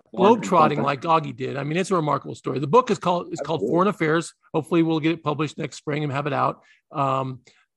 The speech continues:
Speaker 1: some amazing stories in there that we barely touched on.
Speaker 2: Incredible.
Speaker 1: And, and, yeah, it's just incredible stuff.
Speaker 2: Incredible.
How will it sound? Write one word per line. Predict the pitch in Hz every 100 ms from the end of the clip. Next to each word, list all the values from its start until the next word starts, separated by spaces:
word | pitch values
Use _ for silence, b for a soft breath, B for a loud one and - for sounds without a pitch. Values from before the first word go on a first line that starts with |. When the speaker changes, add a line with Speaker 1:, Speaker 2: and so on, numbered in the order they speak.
| 156
Speaker 1:
some | - 175
amazing | 170 185 214 175 156
stories | - 147 135 131
in | 135
there | 135
that | 135 139 _ 147 -
we | 151
barely | 113 175 165
touched | 160 147 -
on. | 123 123 131 -
Speaker 2:
Incredible. | 143 165 151 -
Speaker 1:
And, | - - -
and, | 175 175
yeah, | 147
it's | 143 151
just | 202 202
incredible | 196 180 160 139
stuff. | - 156
Speaker 2:
Incredible. | 151 170